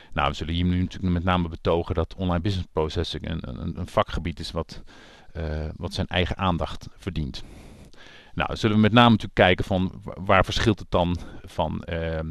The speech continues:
wa-, eh, in wat voor zin verschilt het van, eh, het vakgebied websiteontwikkeling en beheer en intern systeemontwikkeling en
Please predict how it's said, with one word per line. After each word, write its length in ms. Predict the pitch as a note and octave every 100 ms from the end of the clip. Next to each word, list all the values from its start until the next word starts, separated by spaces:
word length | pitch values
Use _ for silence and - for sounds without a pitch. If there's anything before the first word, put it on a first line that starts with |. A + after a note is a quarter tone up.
| - -
wa-, 120 | -
eh, 260 | F#2 F2 F2
in 120 | F2
wat 160 | F#2 -
voor 100 | F2
zin 340 | F#2+ F2+ D#2+
verschilt 380 | - D2+ G2+ G2
het 120 | -
van, 280 | F#2 E2 D#2 - - - - -
eh, 160 | E2+
het 180 | D#2+ -
vakgebied 460 | - F2 F2 D#2 F2+
websiteontwikkeling 840 | F#2 - F2+ - E2 F#2 F#2 E2+
en 80 | E2+
beheer 280 | E2 E2 E2+
en 240 | E2+ D#2+
intern 420 | - F#2 - E2+ D2+
systeemontwikkeling 1120 | F2 - G#2 E2 - - F2 - - D#2 C#2+
en 240 | D#2 C#2